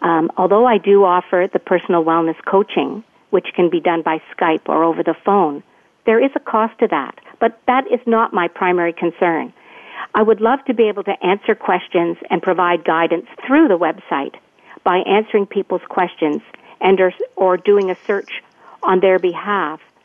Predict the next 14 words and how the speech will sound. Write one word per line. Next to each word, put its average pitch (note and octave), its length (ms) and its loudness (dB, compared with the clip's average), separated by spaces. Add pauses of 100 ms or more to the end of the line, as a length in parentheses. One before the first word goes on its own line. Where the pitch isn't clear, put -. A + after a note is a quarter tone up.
(380)
because G#3+ 340 0
if G#3 160 0
they C#4+ 200 2
have B3 200 -4
an E3 120 -10
issue, D3+ 420 -14 (180)
many C4 380 0
others F#3+ 320 -4
will E3+ 240 -2
as D3+ 140 -6
well. D#3 420 -2 (2500)
I G#3 120 2
would A#3+ 180 2
like G3+ 260 0